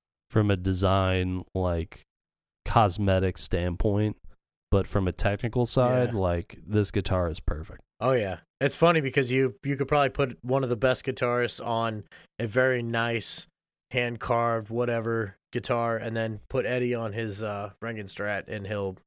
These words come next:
Speaker 2: just run you into the ground. It's no contest.
Speaker 1: You know, they make
Speaker 2: <laughs>
Speaker 1: replicas of this guitar now, and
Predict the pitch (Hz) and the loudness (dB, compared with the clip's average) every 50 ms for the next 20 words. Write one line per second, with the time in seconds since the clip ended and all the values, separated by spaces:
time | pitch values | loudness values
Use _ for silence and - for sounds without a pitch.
0 | _ - - 107 101 - - 101 107 110 101 98 98 98 92 87 92 90 87 85 | _ -10 -8 -6 -6 -6 -8 -6 -4 -4 -4 -4 -4 -6 -6 -6 -8 -8 -8 -8
1 | 85 82 87 90 92 - _ _ - - - - 107 98 92 - - - 113 113 | -6 -6 -6 -8 -8 -12 _ _ -16 -14 -12 -8 -8 -8 -8 -8 -6 -2 2 4
2 | 117 113 117 110 123 127 123 127 135 143 156 160 151 - - - - - - - | 4 6 6 6 6 4 6 6 4 4 4 2 0 -2 -4 -6 -6 -6 -6 -6
3 | - - 117 127 131 127 - 151 131 - - 131 127 110 107 107 101 107 104 - | -2 4 6 8 8 8 6 4 0 4 4 4 4 4 0 0 0 0 0 0
4 | - 107 98 - - 101 98 101 104 104 101 98 95 92 90 92 92 90 87 87 | 2 0 2 2 4 4 4 4 2 2 2 2 2 2 2 0 0 0 -2 -4
5 | 90 | -6